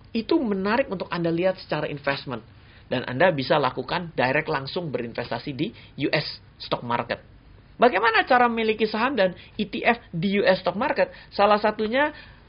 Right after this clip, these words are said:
di video kali ini kita bekerja sama dengan eToro Social Trading Platform.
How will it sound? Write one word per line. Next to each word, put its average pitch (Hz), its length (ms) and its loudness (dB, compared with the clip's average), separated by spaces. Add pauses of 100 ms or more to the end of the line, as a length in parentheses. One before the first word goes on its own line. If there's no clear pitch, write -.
(120)
di 208 480 2 (160)
video 208 400 6
kali 196 240 4
ini 170 160 -2
kita 202 320 -2
bekerja 165 480 0
sama 170 400 -4
dengan 156 320 -2
eToro 226 400 4
Social 196 400 0
Trading 156 320 0
Platform. 143 480 0